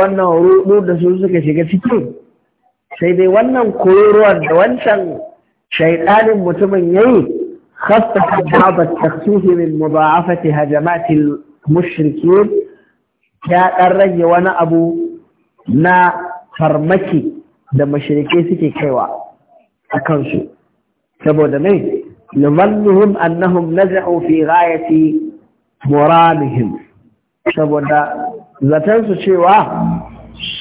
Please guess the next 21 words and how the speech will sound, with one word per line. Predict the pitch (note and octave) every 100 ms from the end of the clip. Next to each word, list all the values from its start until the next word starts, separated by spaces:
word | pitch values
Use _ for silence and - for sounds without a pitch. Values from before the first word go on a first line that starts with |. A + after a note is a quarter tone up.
| -
sun | G3+ G#3 G#3 G3+ G3 - - _ _ _ _ _ _ - -
cimma | A#3 A3 G#3+ G3+ D#3 - - - - _ -
makurar | D#3+ F#3+ G3 G3 F#3+ F#3+
burinsu. | E3 F3+ F3+ E3+ D3 - - - - _ _ _ _ _ _ _
Shi | - F3
ne | F3+ E3+ E3 E3+ - - - - -
sun | E3+ E3+
kashe | F#3 F3+
annabi | C#3 D3 D#3+ D#3+ D#3+ - - - _
sallallahu | C#3 C3+ C#3 D#3+ D#3
alaihi | C#3
wasallam. | G3+
Tunda | F#3+ F3+
an | F3+
kashe | F3 F3+
annabi, | D3 E3+ A3+ G3+ - - - -
sai | - -
babu | F#3 E3
wani | D#3+ E3 D#3+ D#3+ D#3+ E3
yaƙi | D#3+ D#3+ D#3+ B2+
kuma. | C3+ B2+